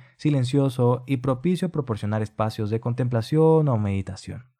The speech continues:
Otros muy buenos ejemplos de arquitectura románica son la iglesia de San Marcial de Limoges y la abadía de Cluny, la sede de los monjes de Cluny,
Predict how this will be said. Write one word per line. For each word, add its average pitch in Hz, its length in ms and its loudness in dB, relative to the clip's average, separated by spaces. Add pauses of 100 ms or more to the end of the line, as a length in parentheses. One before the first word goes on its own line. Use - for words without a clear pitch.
Otros 143 380 2
muy 156 180 6
buenos 151 280 2
ejemplos 139 580 0
de 117 300 -2
arquitectura 110 680 -6
románica 120 720 0
son 98 240 -6
la 95 80 -4
iglesia 113 680 -2
de 110 240 -2
San 92 260 -8
Marcial 104 420 -4
de 107 100 0
Limoges 120 680 0 (500)
y 147 80 2
la 160 140 2
abadía 120 520 2
de 98 220 -2
Cluny, 87 480 -12
la 104 180 -4
sede 127 320 2
de 120 140 2
los 95 140 -6
monjes 107 360 0
de 101 140 -4
Cluny, 95 400 -8